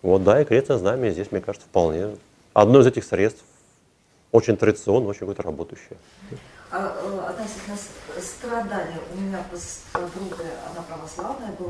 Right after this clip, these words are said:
Speaker 1: Мгм.
Speaker 2: а, а, спорта, я просто подумала, может быть, с-, в самом деле, ну, я как бы давно для себя как бы вот од-, од-, од-, скажем так, один из аспектов, а, страдания так опреде-, определила, а она, э,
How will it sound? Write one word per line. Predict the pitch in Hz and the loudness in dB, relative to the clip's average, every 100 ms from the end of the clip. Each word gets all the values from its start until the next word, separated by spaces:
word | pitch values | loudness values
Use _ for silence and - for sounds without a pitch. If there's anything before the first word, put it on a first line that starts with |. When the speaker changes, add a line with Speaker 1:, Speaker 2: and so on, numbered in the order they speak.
| 87 | -6
Speaker 1:
Мгм. | 78 90 208 - | -2 -4 -4 -10
Speaker 2:
а, | - 175 170 - - - - - - | -10 -8 -10 -10 -12 -12 -14 -14 -14
а, | |
спорта, | - - 349 254 220 - | -14 -8 -6 -4 -6 -6
я | 214 | -8
просто | 214 208 - | -8 -12 -12
подумала, | 208 208 202 | -10 -6 -6
может | 202 196 | -6 -8
быть, | - - | -12 -12
с-, | |
в | - - | -14 -10
самом | 254 349 220 | -8 -8 -8
деле, | 190 214 | -10 -10
ну, | 220 | -8
я | 170 | -8
как | 175 - | -12 -12
бы | 180 165 - | -10 -10 -8
давно | 196 202 180 | -8 -6 -8
для | 139 | -12
себя | - - 160 | -18 -14 -14
как | - - - | -14 -16 -18
бы | - - - | -16 -16 -14
вот | 175 180 | -12 -4
од-, | 180 190 - - | -2 -2 -6 -8
од-, | 196 202 - - | -8 -8 -10 -10
од-, | 202 196 - - - 175 | -10 -10 -14 -20 -16 -16
скажем | - 196 185 - | -10 -10 -10 -10
так, | 175 170 | -10 -8
один | 185 - | -8 -8
из | 160 | -8
аспектов, | 185 - - - - - - - - - - | -8 -8 -4 -4 -4 -12 -16 -18 -18 -18 -10
а, | 185 170 | -8 -8
страдания | 190 185 175 160 160 | -8 -8 -8 -10 -12
так | 160 - | -14 -12
опреде-, | 180 175 180 - | -12 -10 -10 -10
определила, | 170 180 196 196 185 170 - - | -10 -10 -10 -8 -6 -6 -8 -10
а | 170 170 170 | -8 -8 -8
она, | 190 254 277 254 | -8 -10 -10 -10
э, | 180 165 - - | -10 -12 -12 -16